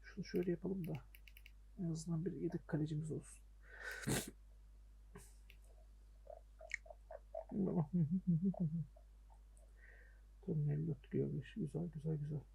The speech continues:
Palezi oynuyor orada. Palezi de Palezi şöyle alsak daha, yok da daha iyi. Evet, şimdi kadromuzu bildirdik.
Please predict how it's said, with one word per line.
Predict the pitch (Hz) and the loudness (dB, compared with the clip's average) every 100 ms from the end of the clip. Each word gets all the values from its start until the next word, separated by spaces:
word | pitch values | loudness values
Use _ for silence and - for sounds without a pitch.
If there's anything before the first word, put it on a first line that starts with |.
| - - | -8 4
Palezi | 156 143 131 131 - - - 240 170 | 6 6 4 0 -2 -10 -12 -2 0
oynuyor | 143 147 151 | 2 0 0
orada. | 175 185 - - | 2 0 0 -2
Palezi | 185 190 165 - 175 | 6 8 6 4 4
de | 156 - - - - - - - - - - - - - - - - - - - - | 4 4 -8 -18 -18 -18 -16 -16 -16 -16 -18 -18 -18 -18 -18 -18 -18 -18 -18 -10 -2
Palezi | 190 247 | 0 0
şöyle | - 254 220 175 | -4 -2 4 4
alsak | 160 202 - - | 4 -2 -4 -2
daha, | 175 208 - - - - | 0 0 -4 -18 -6 -4
yok | - - | -4 4
da | 165 151 | 4 6
daha | 160 143 | 2 0
iyi. | 135 143 - - - - - - - - - - - - - - - - - - - - - - - - - - - - - - - - - - - - - - - - - - - - - | 0 -4 -10 -18 -18 -20 -16 -16 -16 -18 -18 -18 -18 -18 -4 -4 -4 -18 -18 -18 -16 -14 -12 -12 -12 -12 -4 -4 -6 -14 -16 -16 -16 -16 -16 -16 -16 -16 -10 -10 -10 -10 -10 -10 -12 -12 -2
Evet, | 233 170 | 4 4
şimdi | - - - | 4 0 12
kadromuzu | 214 185 175 151 143 185 | 12 12 12 12 8 6
bildirdik. | 165 196 185 - - - - | 8 8 8 4 -4 -6 -8